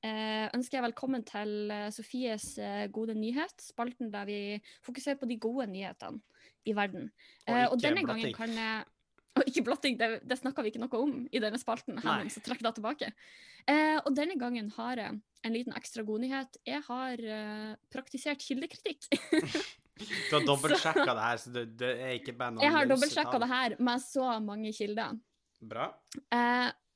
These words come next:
Speaker 1: og... Ukas gode nyhet er at, eh, Estland, som jeg sa, har blitt det første og eneste landet i verden som både har en valgt kvinnelig president og valgt kvinnelig statsminister.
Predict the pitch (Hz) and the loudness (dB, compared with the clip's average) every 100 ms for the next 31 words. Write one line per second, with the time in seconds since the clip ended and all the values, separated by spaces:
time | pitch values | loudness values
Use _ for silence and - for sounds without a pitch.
0 | 277 302 330 302 202 - - _ _ _ | 2 4 4 2 0 -6 -16 _ _ _
1 | _ - 302 302 320 - 277 240 240 285 | _ -2 0 2 -2 -2 -2 0 0 -2
2 | 214 214 - - 240 247 - 208 - _ | -4 -6 -12 -6 -2 -2 -2 -8 -10 _
3 | - 214 - 240 311 466 _ _ _ - | -6 -6 -4 -2 -2 -2 _ _ _ -4
4 | 240 233 269 - _ - - - 262 226 | -2 -2 -4 -6 _ -20 -20 -2 0 2
5 | 269 247 196 - - 240 277 - - - | 2 0 -2 -10 -8 -6 -4 -6 -8 -4
6 | 302 202 - _ _ _ _ _ _ _ | -2 -2 -10 _ _ _ _ _ _ _
7 | 240 247 262 277 277 226 240 233 208 214 | -2 2 2 2 0 -2 0 -2 -2 -2
8 | 226 233 208 202 - - - 226 220 220 | -2 -2 -4 -6 -10 -14 -4 -2 -2 -2
9 | 214 - - 220 240 254 208 214 220 - | -6 -8 -8 0 0 2 -2 -2 -4 -4
10 | 202 202 190 226 214 196 - - 220 220 | -4 -4 0 0 0 -4 -14 -6 -2 -2
11 | 226 - 202 208 240 214 - 226 226 214 | -2 -4 -8 -6 -4 -4 -4 -4 -2 -2
12 | 233 - - 226 254 254 440 494 440 - | -4 -8 -6 -4 -2 -2 -4 -4 -6 -6
13 | - | -10